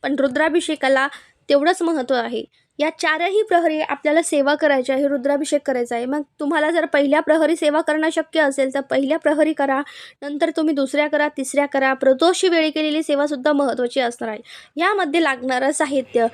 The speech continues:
अतिशय सोपं आहे. तुम्ही केंद्रामध्ये जात असाल, तरीही आपल्याला हेच पाहिजे. बसण्यासाठी ब-, बसकर पाहिजे.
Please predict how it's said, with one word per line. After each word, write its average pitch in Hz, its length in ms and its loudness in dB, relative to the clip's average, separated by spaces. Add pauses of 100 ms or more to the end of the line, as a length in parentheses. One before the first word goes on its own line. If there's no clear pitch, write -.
(300)
अतिशय 311 480 2
सोपं 302 420 0
आहे. 269 300 0
तुम्ही 285 280 0
केंद्रामध्ये 285 840 2
जात 294 220 -2
असाल, 294 280 -4
तरीही 277 280 2
आपल्याला 285 300 0
हेच 285 160 0
पाहिजे. 247 360 0 (420)
बसण्यासाठी 330 540 2
ब-, 277 120 0 (400)
बसकर 285 340 0
पाहिजे. 269 500 2